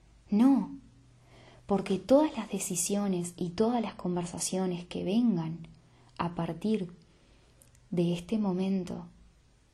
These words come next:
donde te atreves a mirar hacia adentro, van a ser conversaciones y decisiones guiadas por el amor.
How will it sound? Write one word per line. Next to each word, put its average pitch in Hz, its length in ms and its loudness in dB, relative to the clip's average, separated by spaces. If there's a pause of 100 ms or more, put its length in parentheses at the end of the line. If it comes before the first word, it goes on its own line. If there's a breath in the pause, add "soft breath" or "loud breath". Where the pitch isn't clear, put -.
(920)
donde 180 300 2
te 175 100 -6
atreves 175 540 0
a 175 100 -6
mirar 175 440 -2
hacia 175 300 -6
adentro, 175 500 -2 (1120)
van 190 260 0
a 226 80 -2
ser 180 340 -4
conversaciones 185 1040 -2 (340)
y 180 160 0
decisiones 175 800 -2 (420 soft breath)
guiadas 180 800 -2 (1300)
por 180 160 0
el 175 120 0
amor. 170 320 -2